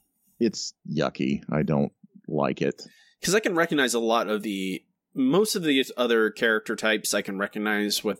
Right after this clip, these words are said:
Speaker 2: what they're, what they draw from.
Speaker 1: Yeah.
Speaker 2: You know, when, uh, characters like, uh, uh, Bang or, uh, <laughs> the ninja, the dude
Speaker 1: Yeah.
Speaker 2: that keeps,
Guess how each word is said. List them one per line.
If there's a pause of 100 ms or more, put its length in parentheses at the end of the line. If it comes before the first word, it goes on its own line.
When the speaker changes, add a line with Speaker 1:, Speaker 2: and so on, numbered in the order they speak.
(140)
Speaker 2:
what
they're,
what
they
draw
from. (420)
Speaker 1:
Yeah.
Speaker 2:
You
know,
when, (180)
uh, (600)
characters
like,
uh, (520)
uh,
Bang (480)
or, (160)
uh,
<laughs>
the (200)
ninja, (240)
the (420)
dude
Speaker 1:
Yeah.
Speaker 2:
that
keeps,